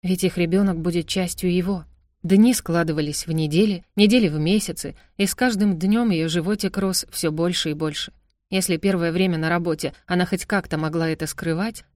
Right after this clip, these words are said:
то когда живот уже подрос так, что его даже форма на несколько размеров больше обычной уже не скрывала, пошли по больнице слухи и вопросы. «Софья Андреевна, вас можно поздравить с беременностью?» «Да», отвечала она, сдержанно улыбаясь.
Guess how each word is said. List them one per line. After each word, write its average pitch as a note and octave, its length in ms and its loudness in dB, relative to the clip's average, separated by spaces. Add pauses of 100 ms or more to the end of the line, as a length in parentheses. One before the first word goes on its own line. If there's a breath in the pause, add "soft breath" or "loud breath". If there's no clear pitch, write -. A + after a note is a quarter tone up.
то G3 160 6
когда F#3+ 320 4
живот G#3 340 2
уже F3+ 200 0
подрос G3 440 0
так, F#3 260 -2
что - 180 -2
его E3+ 200 0
даже E3+ 280 -2
форма G#3 400 0
на E3+ 120 2
несколько F3+ 440 0
размеров E3+ 400 0
больше F3 300 -2
обычной E3+ 500 0
уже F#3 240 0
не E3+ 100 -2
скрывала, F#3 540 -4 (140)
пошли F#3 280 2
по E3 140 -2
больнице E3 420 0
слухи G3+ 580 -4
и A3+ 120 0
вопросы. - 500 -4 (360)
«Софья F3+ 360 0
Андреевна, F#3+ 500 -2 (220 soft breath)
вас F3+ 200 2
можно E3+ 280 2
поздравить F3 480 0
с E3 40 -6
беременностью?» F3 680 0 (380)
«Да», F3+ 320 4 (120)
отвечала A3 520 0
она, G3+ 160 2
сдержанно F#3+ 480 0
улыбаясь. F#3+ 560 -4